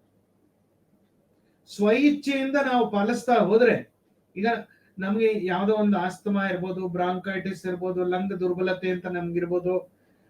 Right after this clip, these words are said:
ಆ, ಯಾರೋ ಕೆಮ್ಮಿದ್ರೆ, ಆ, ನಮ್ಗೆ ಕೋಲ್ಡ್ ಆಯ್ತು, ಆ ತರ ನಮ್ಮ ಸ್ವಭಾವ ಇದೆ ಅಂದ್ರೆ ಸ್ವಲ್ಪ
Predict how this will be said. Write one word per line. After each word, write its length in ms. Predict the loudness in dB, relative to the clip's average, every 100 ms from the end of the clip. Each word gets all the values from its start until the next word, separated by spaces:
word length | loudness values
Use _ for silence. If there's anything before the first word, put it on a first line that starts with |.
| _ -2
ಆ, 400 | 2 4 2 2
ಯಾರೋ 520 | 2 2 4 6 6
ಕೆಮ್ಮಿದ್ರೆ, 680 | 4 4 4 4 4 0 _ _ _ _ -6
ಆ, 300 | -2 0 0
ನಮ್ಗೆ 720 | 0 0 2 2 2 0 -4 -8 -18 _ _ -20 _ 0
ಕೋಲ್ಡ್ 280 | 4 6 6
ಆಯ್ತು, 560 | 4 0 -4 -6 -10 _ _ _ 2
ಆ 120 | 4
ತರ 120 | 4 4 0 -10 -12 0
ನಮ್ಮ 260 | 2 4 4 2 -2 -4
ಸ್ವಭಾವ 420 | 0 4 4 4
ಇದೆ 180 | 4 2
ಅಂದ್ರೆ 440 | 0 -4 -8 -10 _ _ _ _ _ -4
ಸ್ವಲ್ಪ 280 | -2 0